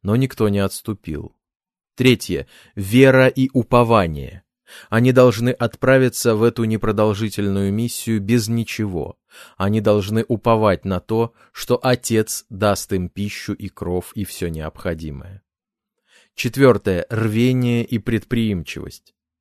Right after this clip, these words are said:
Они должны быть одержимы рвением и разумным энтузиазмом. Они должны неукоснительно выполнять дело, порученное им учителем.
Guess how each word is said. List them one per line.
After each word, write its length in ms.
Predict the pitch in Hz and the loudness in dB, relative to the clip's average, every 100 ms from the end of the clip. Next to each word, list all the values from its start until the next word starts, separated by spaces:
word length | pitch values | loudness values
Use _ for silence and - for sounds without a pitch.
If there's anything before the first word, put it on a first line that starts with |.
| _ _ - - _ _ | _ _ -20 -20 _ _
Они 260 | 104 113 127 | 0 2 4
должны 400 | 123 110 104 127 | 4 4 2 2
быть 200 | 123 - | 2 2
одержимы 760 | 120 110 117 104 110 127 127 123 | -2 2 2 2 0 0 0 0
рвением 680 | 110 107 120 123 120 120 117 | 0 2 0 0 0 0 0
и 140 | 120 | 2
разумным 680 | 113 110 104 110 104 104 107 | 4 2 2 0 0 -2 -2
энтузиазмом. 960 | 104 98 107 95 113 101 80 78 78 69 - - - | -4 -4 -6 0 2 2 0 -6 -12 -14 -20 -20 -6
Они 220 | 98 107 | -2 0
должны 460 | 104 107 101 117 123 | 4 2 2 0 0
неукоснительно 960 | 127 117 107 113 - 127 127 135 123 110 | 0 0 2 0 0 -4 -2 -2 0 -2
выполнять 680 | 104 110 104 107 101 87 | -2 0 0 2 -2 -4
дело, 360 | 87 110 110 110 | -4 0 2 0
порученное 800 | - 110 104 101 - 98 95 92 | 0 0 0 -2 -4 -4 -2 -4
им 260 | 104 92 95 | -4 -6 -4
учителем. 760 | 101 - 98 - 76 78 - | -8 -6 -8 -8 -10 -10 -14